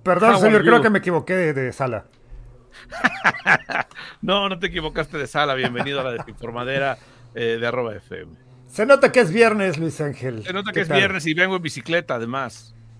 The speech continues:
Speaker 1: No, bueno, está muy bien, muy bien. ¿Qué tal?
Speaker 2: Es que
Speaker 1: ¿Cómo
Speaker 2: sabes
Speaker 1: están
Speaker 2: que
Speaker 1: todos?
Speaker 2: está cer-, está cerrado aquí la glorieta de Colón,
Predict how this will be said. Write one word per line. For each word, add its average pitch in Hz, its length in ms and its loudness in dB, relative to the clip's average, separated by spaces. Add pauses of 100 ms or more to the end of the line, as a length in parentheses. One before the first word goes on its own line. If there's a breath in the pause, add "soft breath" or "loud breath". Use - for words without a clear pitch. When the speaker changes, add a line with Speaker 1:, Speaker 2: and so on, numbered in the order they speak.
(140)
Speaker 1:
No, 139 300 -2
bueno, 113 320 -6
está 131 200 -6
muy 127 160 -6
bien, 110 220 -6
muy 110 180 -8
bien. 104 380 -10
¿Qué 160 100 -6
tal? 202 240 2
Speaker 2:
Es - 60 2
que 196 80 -2
Speaker 1:
¿Cómo 190 120 -2
Speaker 2:
sabes 226 180 2
Speaker 1:
están 170 140 -2
Speaker 2:
que 160 60 0
Speaker 1:
todos? 160 140 4
Speaker 2:
está 226 180 2
cer-, 220 140 -2
está 226 200 -2
cerrado 208 380 4
aquí 196 320 -2
la 196 100 2
glorieta 170 400 0
de 175 100 2
Colón, 156 560 -2